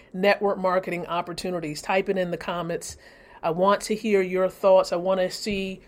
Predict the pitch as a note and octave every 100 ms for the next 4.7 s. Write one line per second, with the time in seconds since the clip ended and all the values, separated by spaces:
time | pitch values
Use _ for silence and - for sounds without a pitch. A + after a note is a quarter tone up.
0 | _ - F#3+ G#3 G#3+ G#3 G#3 F#3+ F#3+ F#3+
1 | F#3+ F#3+ F#3 F#3 F3+ F#3+ G#3+ A3 A3 -
2 | A3 G#3 G#3 G3 F3+ G#3+ G#3+ G#3 F#3+ F#3
3 | F3+ F#3+ F#3+ - G#3 G#3+ G#3 F#3+ - A3
4 | F#3+ F#3 A3 C4 G#3+ F3+